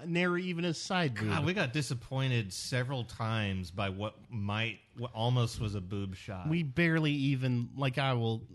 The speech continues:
Speaker 1: ugh. I'll, we, we'll, we'll get into it 'cause it's, it's
Speaker 2: And there's several attractive women
Speaker 1: What
Speaker 2: in this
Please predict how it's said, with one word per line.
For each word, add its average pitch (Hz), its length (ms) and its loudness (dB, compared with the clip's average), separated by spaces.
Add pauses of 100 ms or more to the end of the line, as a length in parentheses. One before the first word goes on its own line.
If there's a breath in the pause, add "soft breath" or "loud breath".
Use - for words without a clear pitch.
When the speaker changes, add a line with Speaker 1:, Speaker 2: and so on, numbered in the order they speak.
(140)
Speaker 1:
ugh. 135 300 -4 (340)
I'll, 131 280 -2
we, 131 160 2
we'll, 143 180 0
we'll 175 200 6
get 117 200 0
into 98 260 -6
it 85 140 -12
'cause 110 180 -2
it's, 110 180 -4
it's 120 240 -6
Speaker 2:
And 143 100 -2
there's 208 140 -4
several 214 600 -4
attractive 180 560 -4
women 247 240 -2
Speaker 1:
What 214 100 8
Speaker 2:
in 123 40 6
this 151 40 4